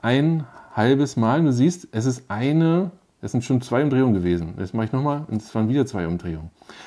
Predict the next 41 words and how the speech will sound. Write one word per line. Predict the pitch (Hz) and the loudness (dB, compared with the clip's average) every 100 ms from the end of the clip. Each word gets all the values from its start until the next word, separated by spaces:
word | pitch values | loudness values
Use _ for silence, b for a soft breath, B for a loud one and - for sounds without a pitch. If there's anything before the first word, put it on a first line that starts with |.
| B B | B B
Und | 107 | 2
hier | 120 | 4
drin | 127 180 | 6 6
ist | 180 | 4
eine | 135 135 127 B - | 4 4 0 B -4
Mechanik, | 107 127 139 185 156 175 | 0 0 2 6 4 4
die | 131 | 2
das | 123 | 2
Ganze | 123 131 139 | 2 0 0
umsetzt | - 175 226 139 110 196 - - B B B | 2 6 6 4 2 2 -2 -16 B B B
und | 123 117 | 2 4
dafür | 139 - | 2 2
sorgt, | 120 117 156 147 | 4 4 4 2
dass | 120 | -2
ich | 113 107 | -2 -2
wirklich | 139 127 | 0 2
hier | 120 98 | 2 4
wesentlich | 110 160 180 160 143 139 | 4 4 4 2 4 0
schneller | - 127 135 | 2 0 0
drehen | 117 139 156 | 0 0 0
kann. | 131 90 | -2 -4
Und | 95 | -4
schau | 92 131 | -2 2
mal, | 131 107 | 2 2
wie | |
schnell | 113 117 160 | 0 0 4
sich | 156 | 4
hier | 127 | 2
vorne, | 120 139 147 139 165 B B _ | -2 2 4 4 0 B B _
ja, | 107 | -2
die | 107 | -2
Fahne | - 120 160 131 | 0 2 4 6
hier | 113 | 6
bewegt | 104 92 107 156 - | 4 4 2 2 -4
und | 107 | -4
wie | 104 | -4
schnell | 104 107 107 156 | -2 -2 0 2
man | 151 127 | 0 0
hier | 131 131 | 0 -2
schrauben | - 190 196 | -6 -4 -4
kann. | - 90 | -6 -12